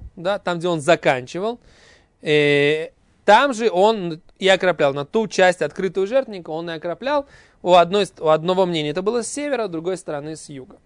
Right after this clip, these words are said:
Окей. Дальше говорит Гемара. «Шеаре Адам, остатки крови, а я шофех, он,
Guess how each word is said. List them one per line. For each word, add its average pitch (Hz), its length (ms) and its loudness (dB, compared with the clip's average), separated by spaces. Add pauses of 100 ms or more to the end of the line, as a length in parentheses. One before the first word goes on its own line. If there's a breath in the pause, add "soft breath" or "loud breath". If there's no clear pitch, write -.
(800 soft breath)
Окей. - 340 -2 (100)
Дальше 220 380 -2
говорит 196 200 -6
Гемара. 160 280 -10 (600)
«Шеаре 180 640 -4
Адам, 175 400 -4
остатки 208 420 -6
крови, 226 280 -8
а 156 120 -2
я 180 160 -4
шофех, 220 640 -10
он, 185 300 -2